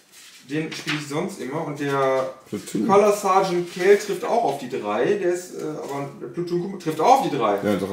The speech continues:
Speaker 2: hast du noch einen Treffer mehr und eine fünf ist er weg. Das ist die fünf.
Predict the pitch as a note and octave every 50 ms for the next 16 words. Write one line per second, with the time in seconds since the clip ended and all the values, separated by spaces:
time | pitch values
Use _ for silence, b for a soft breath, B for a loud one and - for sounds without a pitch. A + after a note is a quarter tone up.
0 | G#2 A#2 C3+ C3+ C#3 C#3 C3+ C3 C3+ C#3 C#3+ C#3+ C#3+ C#3+ A#2 G#2 G2+ G#2 A2+ C#3
1 | F3+ F3+ - - G#2+ A2 G#2+ - A2 A2 A#2 A#2+ A#2 - B2 C#3 C#3+ D#3 D#3 F3+
2 | F3 C3 A2+ F2+ - - - - - - - - - - - - - - - -
3 | - - - - - - - - b b b b b b b b b b _ _
4 | - - - - - - - - - - - _ _ _ _ _ _ _ _ _
5 | _ _ _ - - - - - - - - - - - - - - - - -
6 | - - _ _ _ _ _ _ _ _ _ _ - - - - _ _ - -
7 | - - - - - - - _ _ _ _ _ _ _ _ - G2+ - F3+ F3+
8 | - - C3 - - - A2 A#2 D#3 C4+